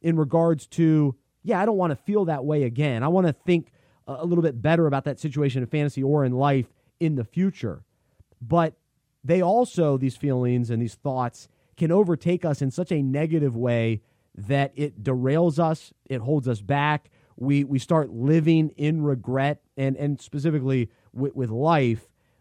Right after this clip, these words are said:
we, we can spend too much time focusing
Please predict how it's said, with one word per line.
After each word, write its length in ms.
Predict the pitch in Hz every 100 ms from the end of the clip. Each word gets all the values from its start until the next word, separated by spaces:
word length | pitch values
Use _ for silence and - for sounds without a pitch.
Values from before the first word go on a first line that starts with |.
| _
we, 480 | 123 143 143 139 135 - - 80 87
we 180 | 131 151
can 160 | 151
spend 320 | 135 175 185 -
too 120 | 180
much 200 | 156 -
time 240 | 151 143
focusing 680 | - 170 175 170 151 135